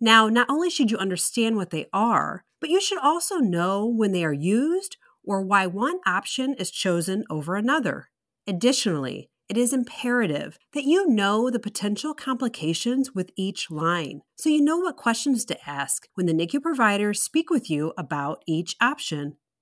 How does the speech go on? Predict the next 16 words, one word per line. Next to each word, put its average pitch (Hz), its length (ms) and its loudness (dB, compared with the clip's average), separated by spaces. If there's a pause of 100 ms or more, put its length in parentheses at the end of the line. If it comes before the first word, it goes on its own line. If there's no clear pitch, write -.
(260)
So - 160 -2
sit 466 280 0
back 302 400 -2
and 170 160 0
get 202 200 -2
ready 180 280 2
to 175 120 -8
become 165 340 -4
empowered 143 720 -4 (260)
as 220 140 0
we 277 340 2
review 185 380 0
peripheral 359 680 -4 (120)
and 180 140 -2
arterial 220 560 -2
lines 156 560 -2